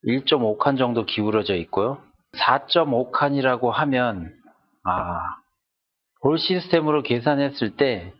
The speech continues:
무회전, 빨간 공의 왼쪽 팔분의 일 정도 되는 얇은 두께, 조금 비현실적이긴 하지만 그 방법도 가능할 것 같습니다.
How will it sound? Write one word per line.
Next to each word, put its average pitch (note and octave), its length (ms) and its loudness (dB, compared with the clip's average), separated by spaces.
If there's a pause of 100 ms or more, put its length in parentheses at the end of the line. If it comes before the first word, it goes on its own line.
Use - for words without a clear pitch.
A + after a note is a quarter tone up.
(360)
무회전, D#3 720 2 (520)
빨간 E3 420 4
공의 D3+ 380 2
왼쪽 B2 640 0 (500)
팔분의 E3 600 0
일 C3 160 2
정도 A#2+ 320 0
되는 A2 300 0
얇은 A2+ 360 -2
두께, A2 280 -2 (500)
조금 C#3+ 320 0
비현실적이긴 C#3 920 0
하지만 A#2+ 540 -2 (240)
그 C#3+ 160 0
방법도 C3 640 0
가능할 A#2 400 -2
것 A2+ 100 -2
같습니다. G2 600 -6